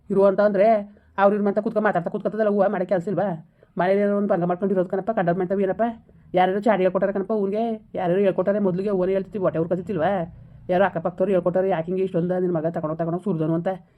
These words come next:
ಅಪ್ಪ, ನಾನು ಹೇಳ್ತೀನಿ ನಿಜವಾಗಿ, ಈಗ ಅಲ್ಲಿ ಎರಡು ತಿಂಗ್ಳಾಯ್ತು ನಾನು ಸಾಮಾನ್ ತಗೊಟ್ಟೆ ಅವ್ರಿಗೆ. ಎಲ್ಲನೂ ಅವ್ರೇ ತಕತಿರೋದು. ಏನೋ, ಏನು ಉಣ್ಬಾರ್ದು ಉಣ್ಕೊಂಡಾರಪ್ಪ ಪಾಪ. ಓಲಿ ಪಾಪ, ಏನೋ ಕೆಟ್ಟವ್ರೆ.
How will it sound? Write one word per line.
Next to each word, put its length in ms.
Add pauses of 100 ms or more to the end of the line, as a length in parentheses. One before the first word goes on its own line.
(160)
ಅಪ್ಪ, 140
ನಾನು 300
ಹೇಳ್ತೀನಿ 280
ನಿಜವಾಗಿ, 240
ಈಗ 60
ಅಲ್ಲಿ 180
ಎರಡು 160
ತಿಂಗ್ಳಾಯ್ತು 280
ನಾನು 80
ಸಾಮಾನ್ 220
ತಗೊಟ್ಟೆ 220
ಅವ್ರಿಗೆ. 280 (340)
ಎಲ್ಲನೂ 340
ಅವ್ರೇ 140
ತಕತಿರೋದು. 560 (320)
ಏನೋ, 560 (140)
ಏನು 180
ಉಣ್ಬಾರ್ದು 360
ಉಣ್ಕೊಂಡಾರಪ್ಪ 400
ಪಾಪ. 240 (600)
ಓಲಿ 340
ಪಾಪ, 200
ಏನೋ 280
ಕೆಟ್ಟವ್ರೆ. 420